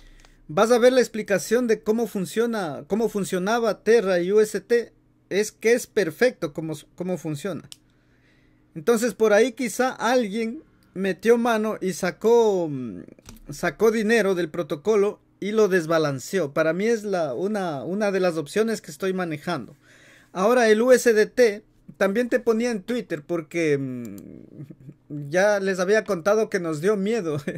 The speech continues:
<laughs> el otro día. Entonces fui a ver qué onda con U S D T, porque U S D T también estaba cayendo.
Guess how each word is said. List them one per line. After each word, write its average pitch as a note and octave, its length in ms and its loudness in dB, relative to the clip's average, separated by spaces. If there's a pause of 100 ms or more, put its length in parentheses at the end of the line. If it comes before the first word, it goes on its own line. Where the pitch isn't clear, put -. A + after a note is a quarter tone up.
(120)
<laughs> - 300 -20
el F3 180 0
otro G#3 280 0
día. D#3+ 340 0
Entonces G#3 460 -4
fui A#3 160 -2
a A#3 100 4
ver A3+ 200 2
qué A3+ 180 0
onda A#3+ 220 -2
con F#3+ 260 -4
U A3 120 -2
S G#3+ 220 -2
D F3+ 140 -2
T, A#3+ 200 2
porque F3 320 -4
U G3+ 100 6
S G#3 160 2
D F3+ 100 -2
T G#3+ 140 0
también G3+ 300 -2
estaba G3+ 380 0
cayendo. E3+ 460 -2